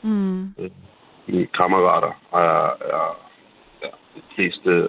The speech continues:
Speaker 2: arbejder på et kontor, og de kan tænde en computer, og så kan de sende nogle mails rundt, og når de ikke når det, så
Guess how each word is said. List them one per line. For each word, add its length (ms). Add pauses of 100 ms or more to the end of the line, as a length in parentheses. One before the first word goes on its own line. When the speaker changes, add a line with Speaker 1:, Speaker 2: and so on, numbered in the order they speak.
Speaker 2:
arbejder 580 (680)
på 60
et 80
kontor, 500 (100)
og 60
de 120
kan 160
tænde 220
en 80
computer, 520
og 200
så 300 (180)
kan 140
de 100
sende 200
nogle 160
mails 360
rundt, 200 (100)
og 320 (680)
når 200
de 100
ikke 180
når 180
det, 160
så 320